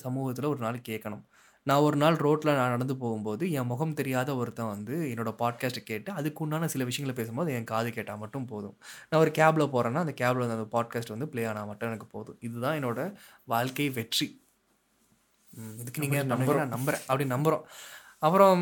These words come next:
Speaker 1: நிறைய விஷயங்களை வந்து மக்கள் பேச பயப்படும், பயப்படும் போது அது லூயி தைரியமா பேசி, அந்த விஷயங்களை வந்து
Speaker 2: அப்போ
Speaker 1: சமுதாயத்துல
Speaker 2: நான் அந்த
Speaker 1: ஒரு
Speaker 2: அடி வாங்குவேன்னு சொல்லி தலைவர் சொல்றாரு.
Speaker 1: <laughs> அந்த
Speaker 2: அதாவது
Speaker 1: விஷயங்களை
Speaker 2: அடி
Speaker 1: வந்து
Speaker 2: வாங்குவேன்னு
Speaker 1: சமுதாயம்
Speaker 2: ரெடியா இருக்கீங்க.
Speaker 1: <laughs> ரெடி ஆகுறோம். சமுதாயத்துல
Speaker 2: நான்
Speaker 1: ஒரு,
Speaker 2: அந்த மாதிரிலாம்
Speaker 1: ஒரு,
Speaker 2: பேச
Speaker 1: ஒரு,
Speaker 2: மாட்டேன்,
Speaker 1: ஒரு
Speaker 2: பயப்படாதீங்க.
Speaker 1: எனர்ஜி கொடுத்தோன்னா அது வந்து,
Speaker 2: ஃபர்ஸ்ட் நான் வந்து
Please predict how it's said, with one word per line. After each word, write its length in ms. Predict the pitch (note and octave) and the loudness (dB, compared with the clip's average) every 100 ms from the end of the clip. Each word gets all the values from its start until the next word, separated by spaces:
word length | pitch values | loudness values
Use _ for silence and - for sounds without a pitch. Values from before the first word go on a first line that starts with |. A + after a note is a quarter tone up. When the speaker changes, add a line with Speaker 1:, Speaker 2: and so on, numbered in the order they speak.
| F3 E3+ D#3+ D#3 D3 - | 4 4 2 0 -2 0
Speaker 1:
நிறைய 260 | D#3 E3+ F3 | 4 6 6
விஷயங்களை 400 | E3 F3+ E3 D#3+ | 4 4 2 2
வந்து 160 | F3 | 2
மக்கள் 200 | C#3+ D#3 | 2 0
பேச 240 | D3+ C#3+ C#3+ | 2 0 2
பயப்படும், 460 | C3+ C#3 C3+ C3 | 0 0 -2 -2
பயப்படும் 420 | B2+ D3 D3+ C#3 | 0 0 0 -2
போது 220 | B2 B2 F#3+ | -2 -2 -2
அது 100 | C3+ | -2
லூயி 340 | B2+ D3 D3+ | -2 0 0
தைரியமா 380 | C3+ B2+ B2+ C3 | 0 -2 -4 -6
பேசி, 460 | B2+ B2 A#2+ - - - - | -4 -4 -2 -6 -12 -16 -4
அந்த 260 | B2 D#3 F3 | 0 2 2
விஷயங்களை 440 | E3+ G3 F3+ D3+ | 2 2 4 2
வந்து 160 | F3+ D3+ | 2 4
Speaker 2:
அப்போ 140 | D3+ | 6
Speaker 1:
சமுதாயத்துல 220 | C#3+ C#3 | 6 6
Speaker 2:
நான் 100 | E3 | 8
அந்த 140 | D#3+ D#3 | 8 8
Speaker 1:
ஒரு 0 | |
Speaker 2:
அடி 160 | C#3+ | 6
வாங்குவேன்னு 340 | C#3+ C#3 C3+ C3 | 4 4 4 6
சொல்லி 400 | - - F#3 D3+ B4 | 6 10 10 10 10
தலைவர் 300 | C#3 C#3 C#3+ | 10 8 2
சொல்றாரு. 420 | A#2+ B2 B2 - | 4 4 4 4
Speaker 1:
<laughs> 560 | G3 A3+ C#5 G#4+ B3 | 2 8 12 12 10
அந்த 0 | |
Speaker 2:
அதாவது 340 | - D3 - G3 | 6 6 10 10
Speaker 1:
விஷயங்களை 80 | D#3+ | 12
Speaker 2:
அடி 240 | C3+ F#3+ | 10 12
Speaker 1:
வந்து 280 | A#3+ A#3+ A#3 | 12 12 10
Speaker 2:
வாங்குவேன்னு 300 | A3 B3 C#4 | 10 10 12
Speaker 1:
சமுதாயம் 440 | F#3+ G3+ G3+ F#3 | 10 12 12 12
Speaker 2:
ரெடியா 200 | G#3 B3+ | 12 10
இருக்கீங்க. 340 | A#3 A3+ G#3+ A#3+ | 12 10 10 10
Speaker 1:
<laughs> 180 | A#3+ | 10
ரெடி 300 | F3+ F#3+ G3+ | 10 6 4
ஆகுறோம். 260 | C#4+ G#3+ F3+ - - - E3+ | 4 4 2 -4 -12 0 4
சமுதாயத்துல 320 | F3+ F#3 E3 | 8 6 8
Speaker 2:
நான் 120 | C#3+ | 10
Speaker 1:
ஒரு, 120 | C#3+ | 10
Speaker 2:
அந்த 40 | E3+ | 8
மாதிரிலாம் 340 | F3 E3 C#3 | 6 6 6
Speaker 1:
ஒரு, 180 | D#3+ D3+ | 6 6
Speaker 2:
பேச 220 | C#3 E3+ | 4 4
Speaker 1:
ஒரு, 120 | D3+ | 8
Speaker 2:
மாட்டேன், 280 | D3+ D3 B2+ | 8 8 6
Speaker 1:
ஒரு 160 | C#3 C#3 | 6 6
Speaker 2:
பயப்படாதீங்க. 80 | |
Speaker 1:
எனர்ஜி 300 | C3+ D3+ F#3+ | 6 6 6
கொடுத்தோன்னா 440 | - E3 F3 D3 A#3 | 6 8 8 8 4
அது 140 | E3+ | 0
வந்து, 240 | C3 C3 D3 | -2 -2 -2
Speaker 2:
ஃபர்ஸ்ட் 260 | C3 A2+ | -2 -2
நான் 180 | C3+ B2 | 0 0
வந்து 280 | C3 D#3+ | -2 -6